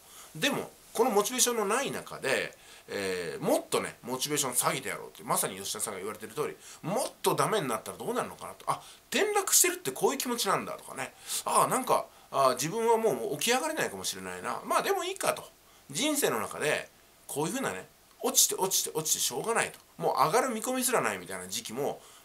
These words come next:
珍しいよねと。でも逆にですね、私はこう思ったわけですよ。私は毎月百万以上の借金を一部意図して作っている。そして大部分は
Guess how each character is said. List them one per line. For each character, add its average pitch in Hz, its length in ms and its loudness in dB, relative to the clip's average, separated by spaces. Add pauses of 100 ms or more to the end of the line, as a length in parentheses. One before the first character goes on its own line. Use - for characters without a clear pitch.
(100)
珍 165 240 2
し - 80 4
い 254 40 2
よ 117 100 0
ね 90 180 -10
と。 - 800 -20
で 226 80 0
も 139 80 0
逆 113 260 -4
に 214 80 -6
で 262 80 -6
す - 80 -4
ね、 95 80 -8
私 101 200 -4
は - 40 -12
こ 110 80 -8
う 127 40 -6
思 160 80 -4
っ - 40 -10
た 92 60 -8
わ 82 60 -8
け - 60 -14
で - 60 -6
す - 40 -8
よ。 - 60 -16 (1160)
私 226 300 4
は 180 80 2
毎 101 220 -4
月 - 160 0
百 120 200 -4
万 202 140 4
以 254 60 0
上 240 80 0
の 131 80 0
借 95 240 -2
金 98 200 -8
を 107 280 -4
一 160 220 2
部 - 180 -4
意 196 80 -4
図 196 120 4
し - 140 0
て 143 140 -12
作 - 160 0
っ - 40 -6
て - 180 -12
い - 20 -10
る。 - 60 -16 (500)
そ 165 100 -2
し 165 80 2
て 180 140 2
大 160 240 2
部 220 100 -6
分 131 220 -4
は 131 260 2